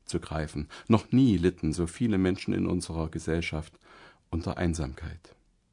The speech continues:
Beim Propheten Jesaja gibt es einen Spruch, der ausdrückt,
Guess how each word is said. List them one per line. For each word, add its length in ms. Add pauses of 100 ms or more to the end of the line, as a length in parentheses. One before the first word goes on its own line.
(880)
Beim 160
Propheten 440
Jesaja 500
gibt 240
es 120
einen 240
Spruch, 340
der 180
ausdrückt, 640